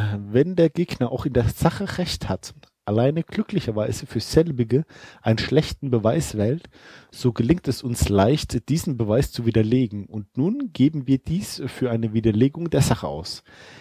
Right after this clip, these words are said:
Im Grunde läuft dies darauf zurück, dass wir einen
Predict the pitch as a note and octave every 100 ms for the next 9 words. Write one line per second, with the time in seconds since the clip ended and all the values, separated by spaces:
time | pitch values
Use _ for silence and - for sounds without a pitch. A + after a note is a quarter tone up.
0 | - - A2 - G#2+ G3 D3+ A#2+ B2 -
1 | C3+ - G#2 G2 A#2 - - B2+ F3+ -
2 | A#2 - A#2+ G#2+ G#2+ A2